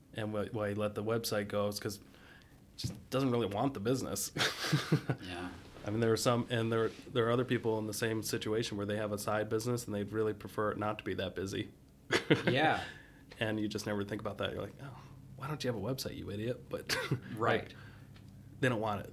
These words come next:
Speaker 1: They're busy doing something else, or they're in real estate. <laughs>
Speaker 2: Yeah.
Speaker 1: Yeah.
Speaker 2: It's, it's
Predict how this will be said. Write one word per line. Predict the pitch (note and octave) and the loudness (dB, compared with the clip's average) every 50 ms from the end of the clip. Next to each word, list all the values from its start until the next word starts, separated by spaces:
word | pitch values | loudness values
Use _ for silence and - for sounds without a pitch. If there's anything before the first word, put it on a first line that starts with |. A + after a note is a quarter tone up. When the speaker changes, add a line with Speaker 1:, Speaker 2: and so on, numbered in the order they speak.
| - - | -10 -8
Speaker 1:
They're | E3 C#3 C3+ G#2+ G#2 | -2 0 0 0 0
busy | A2 A#2 B2+ A#2+ A2 A#2 | 0 0 0 0 0 0
doing | G#2+ G#2+ G#2+ G#2+ G#2+ | -2 -2 -2 -2 -2
something | - G#2 - - F2+ | -4 -4 -4 -4 -6
else, | D#2+ - - - - - - - - - - - | -8 -10 -10 -10 -12 -12 -12 -14 -18 -18 -12 -8
or | - F2 | -8 -6
they're | F#2+ G2+ G2 G2 | -4 -4 -4 -4
in | G2 G2 | -6 -6
real | G2+ G2+ F#2+ | -6 -6 -8
estate. | - - - - - - - - - - - - - - | -8 -8 -8 -10 -10 -12 -14 -18 -10 -4 -2 0 6 6
<laughs> | E3 - - D#3 - - - | 6 6 6 2 -2 -2 -4
Speaker 2:
Yeah. | A#2 A2+ A2+ G2 F2+ - - - - - - - - - - - - - - - | -4 -2 -2 -2 -4 -6 -10 -14 -18 -18 -18 -18 -18 -20 -20 -20 -20 -20 -12 -10
Speaker 1:
Yeah. | - - | -8 -8
Speaker 2:
It's, | - - - | -8 -10 -12
it's | - - - - | -12 -10 -10 -10